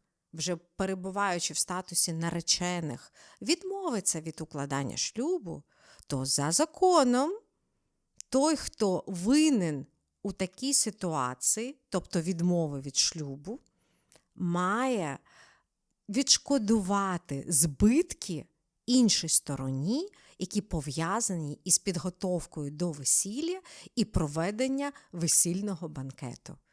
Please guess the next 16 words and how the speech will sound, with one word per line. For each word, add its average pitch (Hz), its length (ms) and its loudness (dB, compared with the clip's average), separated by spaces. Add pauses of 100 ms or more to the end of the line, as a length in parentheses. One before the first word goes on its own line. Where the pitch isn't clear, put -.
(140)
Якщо 311 280 0
ви 254 100 0
це 196 240 0
не 147 140 -2
знали, 214 500 -4 (280)
то, 226 100 -2
будь 170 180 -6
ласочка, 208 440 -4
звертайтеся 160 760 -6
до 147 140 -6
Сімейного 156 580 -4
кодексу - 540 -4
або 151 240 -2
до 151 160 -4
мене. 139 380 0 (2250)
І 262 300 4